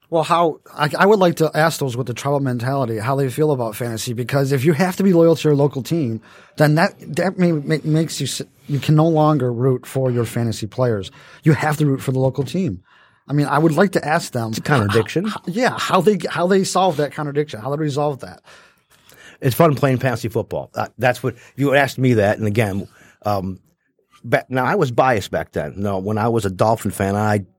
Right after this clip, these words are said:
Speaker 2: didn't play fantasy football. Yes, well, maybe it just started back then, and I had Marino a couple years. Other than that, yeah, you, it's kinda hard rooting for someone that's playing against the Dolphins,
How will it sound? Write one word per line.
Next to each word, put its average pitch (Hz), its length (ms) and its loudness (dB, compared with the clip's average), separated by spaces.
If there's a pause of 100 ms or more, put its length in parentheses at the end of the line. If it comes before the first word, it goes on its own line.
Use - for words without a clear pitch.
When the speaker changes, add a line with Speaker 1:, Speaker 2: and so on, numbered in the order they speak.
(160)
Speaker 2:
didn't 104 180 -2
play 107 180 2
fantasy 92 320 -6
football. 76 440 -8 (420)
Yes, 113 320 0
well, 135 260 2
maybe 143 240 4
it 135 80 4
just 147 220 0
started 101 380 0
back 90 260 -2
then, 71 260 -6 (440)
and 113 120 0
I 113 60 0
had 117 200 0
Marino 117 320 2
a 87 80 -2
couple 120 340 -2
years. 95 440 -4 (320)
Other 127 160 4
than 113 160 0
that, 127 260 0 (400)
yeah, 113 340 0
you, 120 200 -4 (280)
it's 123 120 -6
kinda 135 180 2
hard 123 340 2
rooting 127 220 0
for 107 160 -4
someone 131 320 0
that's 95 140 -4
playing 113 220 0
against 98 240 -4
the 92 40 -8
Dolphins, 98 540 -2